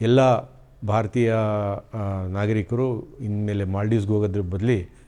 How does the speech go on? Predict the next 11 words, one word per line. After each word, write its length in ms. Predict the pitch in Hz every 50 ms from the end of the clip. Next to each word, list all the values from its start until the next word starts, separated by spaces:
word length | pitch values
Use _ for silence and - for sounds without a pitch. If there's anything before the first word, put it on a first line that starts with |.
| - - 113
ಲಕ್ಷದ್ವೀಪ್ಗೆ 600 | 110 - - 123 107 107 117 104 - 110 110 107
ಬಂದರೆ 280 | 98 101 98 104 117
ಭಾಳ 260 | 113 101 95 95 101
ಚೆನ್ನಾಗಿ 680 | 98 - - 98 101 110 113 110 101 113 110 101 92 85 - _ _ - - - -
ಪರಿಸರವನ್ನು, 800 | - 117 110 - - 113 107 104 107 101 101 101 92 87 - - - - - - - - - -
ಆ, 20 | 101 98 98 101 - -
ಎಂಜಾಯ್ 320 | 113 104 101 110 117 110
ಮಾಡ್ಬೋದು 500 | 104 104 113 120 120 120 127 123 113 120
ಅನ್ನುವಂಥದ್ದೊಂದು 800 | 117 110 110 107 107 98 - 107 104 98 101 104 101 101 104 98
ವಿಡಿಯೋಗಳು, 600 | 98 95 95 104 117 120 113 107 104 110 131 - - - - - - _ _ _ _ - _
ಆ, 40 | -